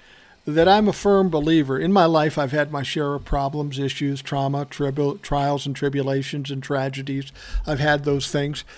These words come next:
And I've always known that you gotta keep a positive attitude, 'cause there's always an angle to get through anything. So when I look at a problem, whether it be my own or whether it be in politics, I look at all the facts,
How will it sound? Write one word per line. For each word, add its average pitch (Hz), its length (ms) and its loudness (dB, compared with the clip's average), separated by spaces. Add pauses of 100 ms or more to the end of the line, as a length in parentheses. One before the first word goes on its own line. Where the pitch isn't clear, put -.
(500)
And 190 120 6
I've 196 120 6
always 254 420 4
known 185 260 6
that 165 180 0
you 190 60 -2
gotta 208 260 2
keep 180 360 -2
a 160 40 -4
positive 147 600 0
attitude, 147 640 -2 (100)
'cause 156 180 2
there's 165 200 4
always 214 460 4
an 170 120 2
angle 175 560 2
to 151 180 -4
get 160 280 0
through 151 380 0
anything. 160 640 -4 (720)
So 175 160 4
when 180 160 6
I 220 100 8
look 202 260 6
at 180 160 8
a 143 40 0
problem, 175 520 4
whether 151 300 -2
it 139 120 -10
be 151 160 -2
my 139 220 -2
own 185 340 4
or 156 80 0
whether 139 340 0
it 131 140 -6
be 139 260 -4 (420)
in 139 180 0
politics, 185 760 -2 (160)
I 170 60 2
look 247 220 0
at 202 100 2
all 190 160 2
the - 80 -8
facts, - 600 -6